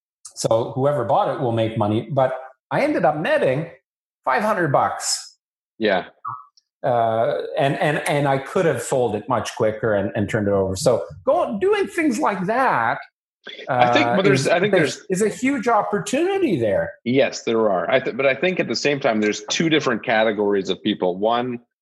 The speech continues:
Speaker 2: or two different categories of opportunity. Uh, one is just kind of, I don't say common sense, but common sense, um, savings,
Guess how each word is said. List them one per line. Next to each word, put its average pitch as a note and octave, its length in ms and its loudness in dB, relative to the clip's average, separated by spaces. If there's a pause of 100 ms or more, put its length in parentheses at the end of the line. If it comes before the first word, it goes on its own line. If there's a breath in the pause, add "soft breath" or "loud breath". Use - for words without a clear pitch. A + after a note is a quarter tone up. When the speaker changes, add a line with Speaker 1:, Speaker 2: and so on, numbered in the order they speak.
(180)
Speaker 2:
or A#2 240 0
two - 160 -4
different C3 380 -2
categories G2 840 0
of F2 120 -4
opportunity. F2 920 0 (380)
Uh, F#2 120 2
one C3+ 420 0
is A2 300 -2
just - 520 -2 (500)
kind G#2 140 2
of, F2+ 80 -4 (800)
I - 40 0
don't A#3 100 0
say G2+ 100 0
common A2+ 300 0
sense, A2 180 0
but A2 200 -4
common D#3 340 2
sense, A2+ 640 -2 (440)
um, F#2+ 840 0
savings, A2+ 640 -2